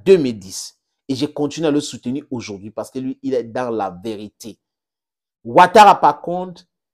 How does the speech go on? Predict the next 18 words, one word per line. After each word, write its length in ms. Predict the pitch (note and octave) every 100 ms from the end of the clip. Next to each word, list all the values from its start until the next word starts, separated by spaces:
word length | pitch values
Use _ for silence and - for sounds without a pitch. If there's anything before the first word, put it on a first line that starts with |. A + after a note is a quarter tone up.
| _
c'est 220 | - -
le 140 | B2+ A2+
diable 600 | G2 A2+ D#3+ F3+ E3 E3
en 100 | C#3
personne. 460 | B2 A#2 - - _ _ _ _ _ _ -
Normalement, 640 | C#3 D3 C#3+ D3 F3 F3 -
on 120 | E3
devait 200 | D3 D#3
l'appeler 440 | C#3+ - B2+ C#3+ -
Alassane 600 | C3 D#3 D3+ D#3+ D#3 G#2+
Dramatique 760 | B2 D3 C3+ C3 - - - -
Ouattara. 560 | A#2 A2+ - A2 G2 - _ _ _ _
C'est 300 | - D#3 -
un 100 | E3+
sous-préfet, 800 | - - - F3+ D3 C3+ D#3 E3+
c'est 180 | E3+ C3
un 180 | D3 G#2+ F#2+
vassal. 500 | D#3+ - C3+ G2+